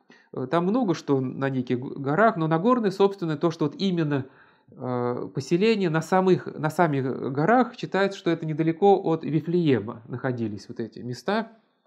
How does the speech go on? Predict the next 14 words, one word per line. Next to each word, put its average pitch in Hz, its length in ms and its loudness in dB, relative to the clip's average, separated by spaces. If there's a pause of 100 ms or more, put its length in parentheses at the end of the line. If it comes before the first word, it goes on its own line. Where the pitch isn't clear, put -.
(440)
Ну, 208 140 -4
собственно, 180 540 -2 (840)
всё 156 160 0
это 151 200 0
не 143 140 0
так 143 220 0
далеко 143 480 2
от 131 220 0
Иерусалима, 156 680 -2
а 135 40 4
вот 143 220 0
на, 147 100 -2
от 143 220 -4
Назарета, 175 680 0